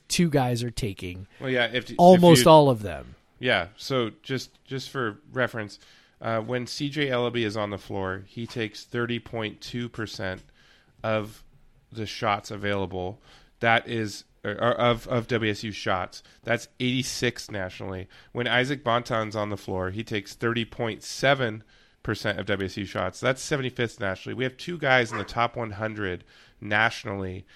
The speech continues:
Speaker 2: in shot perc-, in the percentage of shots that they take when, when their team is on the floor.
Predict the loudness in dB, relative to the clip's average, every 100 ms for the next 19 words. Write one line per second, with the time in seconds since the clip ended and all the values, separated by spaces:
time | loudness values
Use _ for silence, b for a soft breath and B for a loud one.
0 | b -12 -10 -8 0 0 0 -6 -12 -8
1 | -8 -8 -8 -8 -6 -6 -8 -4 -4 -4
2 | -10 -8 -8 -8 -10 -14 -16 b b -10
3 | -6 -6 -8 -8 -8 -8 -8 -10 -6 -6